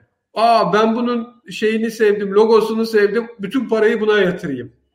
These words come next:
Hani insanlar buna sadece teknoloji olarak bakmıyor. "Ben en hızlı parayı hangisinden kazanırım? Hangisi beni en kısa sürede zengin eder?"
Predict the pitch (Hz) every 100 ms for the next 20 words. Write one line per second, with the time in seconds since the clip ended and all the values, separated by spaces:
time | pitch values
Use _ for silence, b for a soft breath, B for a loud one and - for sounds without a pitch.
0 | _ _ _ 160 156 147 - - 185 190
1 | 233 247 254 240 254 240 233 233 233 220
2 | 220 226 226 226 226 220 220 220 220 220
3 | 165 127 117 _ _ _ 208 254 262 277
4 | 269 240 220 214 220 214 233 220 240 240
5 | 214 196 202 214 214 190 180 190 180 127
6 | - _ _ _ _ _ 196 254 262 -
7 | 208 220 247 233 220 208 214 214 196 202
8 | 208 202 202 208 190 135 113 -